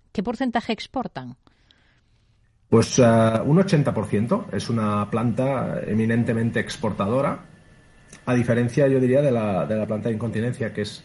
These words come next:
Speaker 2: que es más para el abastecimiento del mercado ibérico y, y de norte de África. Eh,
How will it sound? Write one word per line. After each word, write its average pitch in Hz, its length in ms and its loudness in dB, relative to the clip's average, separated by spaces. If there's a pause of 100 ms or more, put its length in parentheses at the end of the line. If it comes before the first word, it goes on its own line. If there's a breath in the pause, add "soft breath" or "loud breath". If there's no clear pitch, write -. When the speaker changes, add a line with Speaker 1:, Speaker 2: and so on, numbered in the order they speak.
(320 loud breath)
Speaker 2:
que - 80 -8
es 110 80 -4
más 110 200 -4
para 123 160 -2
el 113 40 0
abastecimiento 104 580 -2
del 104 100 0
mercado 104 500 -2
ibérico 120 720 0
y, 104 60 -2
y 95 520 -2
de 98 140 -4
norte 98 260 -4
de 107 140 -2
África. 131 440 -6 (460 soft breath)
Eh, 92 640 -4